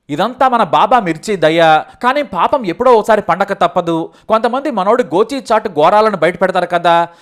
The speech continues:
ఇక్కడ కూడా అదే జరిగింది. ఎందుకంటే "గోచీకే పీచే క్యాహే" అంటూ లిక్కర్ తాగి మనోడు ఘనకార్యం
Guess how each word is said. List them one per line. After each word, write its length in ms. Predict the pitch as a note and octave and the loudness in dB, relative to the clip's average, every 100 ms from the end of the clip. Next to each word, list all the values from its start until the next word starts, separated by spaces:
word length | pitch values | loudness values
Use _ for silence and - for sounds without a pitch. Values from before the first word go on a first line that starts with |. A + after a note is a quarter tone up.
| _ | _
ఇక్కడ 260 | G3+ B3+ C4 | -8 -2 -2
కూడా 220 | F#3 G3+ | 2 4
అదే 240 | G#3 E3+ | 4 2
జరిగింది. 680 | E3 D3+ D3 D3+ D3+ C#3+ C#3+ - | -4 -6 -8 -8 -6 -6 -8 -8
ఎందుకంటే 600 | F3+ F#3+ D#3 D#3 G#3+ D3+ | -8 -6 -6 -2 -2 0
"గోచీకే 500 | F3 C4 C4 B3+ B3+ | 2 2 -2 -2 0
పీచే 380 | B3 A#3 A#3 A#3+ | 0 -4 -4 -4
క్యాహే" 300 | A#3 G#3 A3 | 0 0 0
అంటూ 420 | F#3+ F#3+ G#3 G3 | -2 -4 0 0
లిక్కర్ 380 | A3 D#3+ - B3+ | 0 -2 -2 0
తాగి 200 | A3+ G#3 | 0 0
మనోడు 280 | F3 F#3 G#3+ | -2 0 0
ఘనకార్యం 480 | D3 E3 F3+ E3+ | -2 -2 -2 -2